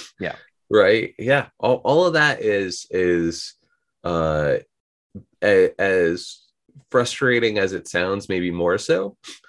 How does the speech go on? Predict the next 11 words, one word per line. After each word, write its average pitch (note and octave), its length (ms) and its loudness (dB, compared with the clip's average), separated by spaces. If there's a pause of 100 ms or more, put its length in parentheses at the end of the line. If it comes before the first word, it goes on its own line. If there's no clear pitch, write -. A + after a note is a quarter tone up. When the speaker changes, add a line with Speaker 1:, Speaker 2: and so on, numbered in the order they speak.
(160)
Speaker 1:
Yeah. G#2 220 -4 (220)
Speaker 2:
Uh, F#2 180 -2 (180)
and D#3 80 4
I, C3+ 260 -4
the D3+ 140 4
thing A#3 260 2
is D#3 140 2
that, A2 220 0
like, G2+ 180 -2
I, C3+ 400 0 (260)
I, - 100 -14